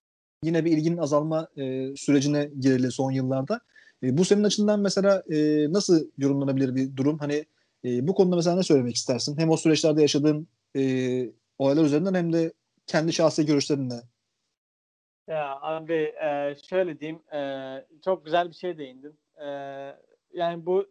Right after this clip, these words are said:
Speaker 2: yaptığımız spor aslında her sporda böyle. Bir gün bir dünya şampiyonu olursunuz. Böyle her gün, e, haftalarca belki bir altı ay boyunca hep haberlerde, hep böyle bir şey olur. Ama sakatlanırsınız, arkasından başarı gelmez, düşmeye başlarsınız,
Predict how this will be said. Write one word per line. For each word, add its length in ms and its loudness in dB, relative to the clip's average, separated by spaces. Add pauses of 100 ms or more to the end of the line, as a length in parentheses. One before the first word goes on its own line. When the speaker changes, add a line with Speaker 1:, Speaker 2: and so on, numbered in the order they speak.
Speaker 2:
yaptığımız 460 -4
spor 320 -10
aslında 300 -6
her 100 -4
sporda 460 -8
böyle. 260 -14 (400)
Bir 120 -4
gün 200 -8 (120)
bir 280 -10 (200)
dünya 260 -2
şampiyonu 400 -6
olursunuz. 600 -14 (280)
Böyle 280 0
her 200 2
gün, 280 -6 (120)
e, 60 -10
haftalarca 960 -4
belki 400 -12 (400)
bir 220 -8
altı 200 -8
ay 160 -4
boyunca 320 -12
hep 120 -12
haberlerde, 640 -12
hep 180 -18
böyle 340 -8
bir 60 -20
şey 160 -10
olur. 200 -10 (360)
Ama 240 -8 (120)
sakatlanırsınız, 1000 -10
arkasından 560 -6
başarı 280 -4
gelmez, 540 -6 (100)
düşmeye 360 -4
başlarsınız, 640 -6